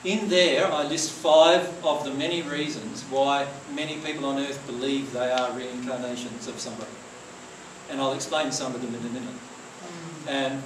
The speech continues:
Speaker 1: so there's a hundred copies of that, so, um, you can take whatever you need. If you can leave some for tomorrow's group, we've got about fifty or so coming along tomorrow as well, so if you could, uh, leave some for them tomorrow, it'd be good. The explanation is this.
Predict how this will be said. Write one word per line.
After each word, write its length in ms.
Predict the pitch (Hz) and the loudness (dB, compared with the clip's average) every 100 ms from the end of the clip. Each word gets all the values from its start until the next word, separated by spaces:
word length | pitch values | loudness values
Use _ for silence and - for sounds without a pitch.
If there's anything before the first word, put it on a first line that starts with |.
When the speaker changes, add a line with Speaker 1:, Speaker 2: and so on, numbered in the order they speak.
| - - - - - - - - - - - - - - - | -10 -16 -16 -18 -18 -16 -16 -16 -16 -16 -16 -16 -16 -18 -14
Speaker 1:
so 160 | - 175 | 2 4
there's 160 | 170 156 | 4 2
a 80 | |
hundred 240 | 147 190 170 | 2 2 2
copies 300 | 165 160 139 | 2 2 -2
of 60 | 120 | -2
that, 200 | 120 120 | -2 -2
so, 140 | 139 | -2
um, 600 | 135 127 127 135 123 123 | -2 -2 -4 -6 -6 -4
you 80 | 127 | -6
can 140 | 127 120 | -6 -6
take 240 | 139 127 - - - - - - - - - - | -4 -4 -6 -12 -16 -16 -16 -16 -16 -18 -14 -6
whatever 260 | 131 120 120 | -4 -4 -4
you 120 | 120 | -2
need. 200 | 135 135 135 175 | -2 -2 -2 -6
If 120 | - | -6
you 60 | |
can 100 | 175 156 | -4 4
leave 160 | 175 | 4
some 200 | 170 151 | 4 -2
for 80 | - - | -2 -6
tomorrow's 360 | 131 143 143 | -2 0 0
group, 200 | - - | -2 -6
we've 100 | - | -6
got 120 | 165 156 | -2 -2
about 240 | 139 120 | 0 -2
fifty 360 | - 143 127 117 | -4 -8 -8 -8
or 40 | |
so 200 | 113 120 117 | -6 -6 -8
coming 240 | 120 117 | -8 -6
along 160 | 120 120 | -6 -6
tomorrow 320 | 123 120 113 | -6 -6 -6
as 100 | 113 | -6
well, 260 | 120 123 - | -4 -4 -4
so 220 | - 117 117 - - - - - | -6 -6 -6 -12 -16 -18 -18 -14
if 100 | - 127 | -12 -10
you 60 | |
could, 160 | 120 127 123 | -8 -8 -6
uh, 160 | 131 117 | -6 -4
leave 160 | 120 120 | -4 -6
some 240 | 127 113 | -6 -8
for 120 | - 117 | -10 -10
them 80 | 110 - | -10 -8
tomorrow, 220 | 123 120 | -6 -6
it'd 200 | - 120 | -8 -8
be 60 | 135 | -8
good. 80 | - - - - - - - - - - - | -8 -12 -16 -16 -16 -16 -18 -16 -16 -16 -8
The 100 | 160 | 4
explanation 540 | 196 196 175 165 156 139 | 4 4 4 6 4 0
is 120 | 135 | -4
this. 300 | 117 117 - | -4 -6 -10